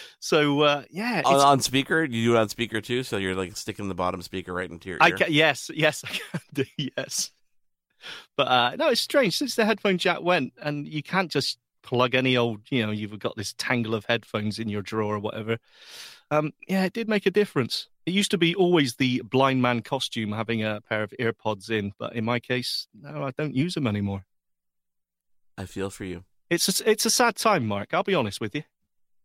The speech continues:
Speaker 2: It is, it is a sad time. Any other features on the, on the beta that you seem to like, that you seem to think are pretty cool?
Speaker 1: Uh, no, a-, apart from, I'll be honest with you, I haven't dug into it that much. Uh, uh, apart from the voices that I keep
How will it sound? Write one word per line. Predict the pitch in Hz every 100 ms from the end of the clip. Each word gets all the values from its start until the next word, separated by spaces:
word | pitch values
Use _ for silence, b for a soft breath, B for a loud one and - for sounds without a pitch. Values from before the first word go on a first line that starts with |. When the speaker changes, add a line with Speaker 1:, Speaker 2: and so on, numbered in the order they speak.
| _ _
Speaker 2:
It | 110
is, | 117 110
it | 95 101
is | 104 98
a | 90
sad | 92 82
time. | 95 82 62
Any | 127 139
other | 147 139
features | 143 127 131
on | 127 120
the, | 113
on | 107
the | 110
beta | 113 117 117
that | 113
you | 104
seem | 107 110
to | 110
like, | 110 113
that | - -
you |
seem | 98 98
to | 101
think | 104
are | 104
pretty | 98 101
cool? | - 110 _ _ _ _ B B -
Speaker 1:
Uh, | 202 214
no, | 214 196 196
a-, | -
apart | 180 - 233 208
from, | - 190 - B B -
I'll | 139
be | 147
honest | 165 117
with | 113
you, | 120
I | -
haven't | 160 139 131 - _ 123 -
dug | 135 131
into | 143 135 117
it | 117
that | 113
much. | 123 120 143
Uh, |
uh, | 139 127 135
apart | - 151 165
from | - 127
the | 117
voices | 107 156 143 120 98
that | 113
I | 113
keep | - 117